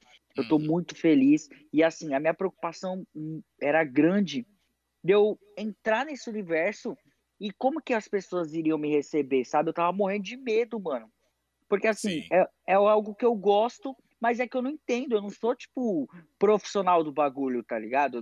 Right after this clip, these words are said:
Speaker 1: Eu não sou igual o, os caras que tão na bancada comigo, que são comentaristas e tudo mais.
Speaker 2: Sim, sim.
Speaker 1: Eu tô com uma visão que, tipo, é o público que me acompanha, que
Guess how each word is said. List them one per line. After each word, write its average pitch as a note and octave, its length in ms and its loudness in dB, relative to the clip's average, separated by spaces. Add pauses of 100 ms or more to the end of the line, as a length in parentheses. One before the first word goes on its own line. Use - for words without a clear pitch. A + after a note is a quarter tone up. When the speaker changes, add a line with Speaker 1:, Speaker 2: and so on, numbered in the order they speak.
(120)
Speaker 1:
Eu C#3+ 60 -12
não E3 140 -10
sou F3 200 -2
igual A#3 260 2
o, E3+ 300 0
os D3+ 140 -4
caras D3 240 -2
que - 60 -20
tão D3 120 -2
na C#3+ 80 -2
bancada C#3 360 -2
comigo, C#3 240 -12
que - 80 -20
são F#3 140 -4
comentaristas C3+ 920 0
e A#2 40 -14
tudo B2+ 240 -2
mais. A#2 240 2
Speaker 2:
Sim, F2+ 300 -14
sim. F2+ 420 -12
Speaker 1:
Eu A3 160 6
tô A3+ 200 -2
com A3+ 80 -6
uma G#3 160 4
visão F#3+ 600 0
que, A#3+ 160 -8
tipo, A3 540 -6
é F#3+ 100 0
o G#3 80 2
público A3+ 480 -8
que - 80 -10
me G3 120 -4
acompanha, G3 720 -4
que - 220 -14